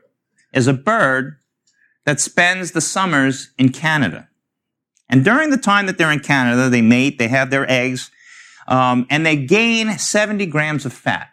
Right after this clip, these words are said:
while they're in Canada. They hatch their eggs, and right after they hatch their eggs, they fly to Hawaii.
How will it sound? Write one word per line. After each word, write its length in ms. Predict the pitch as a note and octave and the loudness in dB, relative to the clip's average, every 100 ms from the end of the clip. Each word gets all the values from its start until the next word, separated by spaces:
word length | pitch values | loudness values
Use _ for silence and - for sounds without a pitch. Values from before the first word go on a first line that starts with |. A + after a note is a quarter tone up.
| _ | _
while 220 | A2 A2 | -2 0
they're 280 | A2 A2 - | 0 -2 -2
in 420 | B2 C3 C3+ B2+ - _ - | 0 2 2 -2 -8 _ -14
Canada. 560 | - A#3 G#3 E3 - _ _ _ _ _ _ _ _ _ _ _ _ _ _ _ _ - - | -4 -2 -2 -6 -10 _ _ _ _ _ _ _ _ _ _ _ _ _ _ _ _ -6 0
They 140 | E3 | 0
hatch 420 | E3 A3 B3 C4 | 0 0 0 0
their 220 | - G3+ F#3 | -2 -2 0
eggs, 360 | G3+ C#3 C#3+ D3+ | 0 0 -2 -2
and 160 | C#3+ | 0
right 160 | C#3 G3 | 0 0
after 260 | A3+ A3+ G3 | -2 -4 -2
they 160 | G3 | -2
hatch 320 | F3+ F3+ F3 | -2 -4 -4
their 220 | - D#3 E3 | -4 -4 0
eggs, 500 | D#3+ A#2 A#2 - - _ _ - | -2 -2 -6 -12 -16 _ _ -4
they 140 | B2+ | -2
fly 640 | B2+ F3 F#3 C#3+ C3+ C#3 _ _ - | -2 -2 0 0 -2 -6 _ _ -6
to 100 | D#3+ | -4
Hawaii. 540 | G3 G3+ A3 F3+ - | -2 -2 -4 -4 -8